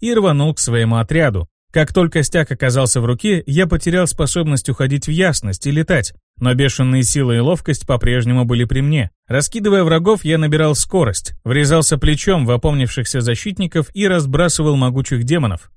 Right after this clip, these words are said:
как шар кегли в боулинге. Все внимание оставшихся защитников было приковано ко мне,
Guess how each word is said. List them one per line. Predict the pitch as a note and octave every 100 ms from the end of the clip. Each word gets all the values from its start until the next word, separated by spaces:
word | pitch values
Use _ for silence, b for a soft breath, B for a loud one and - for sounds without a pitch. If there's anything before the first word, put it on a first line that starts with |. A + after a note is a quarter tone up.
| _
как | G3+ F#3
шар | - G3+ F#3
кегли | - G3 D#3+ A2+
в | G#2+
боулинге. | G#2+ A2+ G2+ F#2+ F2 - - _ _ _
Все | - G3
внимание | F#3 G3 G3 D#3+ C3
оставшихся | A#2+ - - C3 - B2+
защитников | B2+ B2 G3+ E3 A2+ A2+
было | C3+ G3
приковано | E3 D3+ D#3 E3 D3+ C#3
ко | D3+
мне, | C3 G2+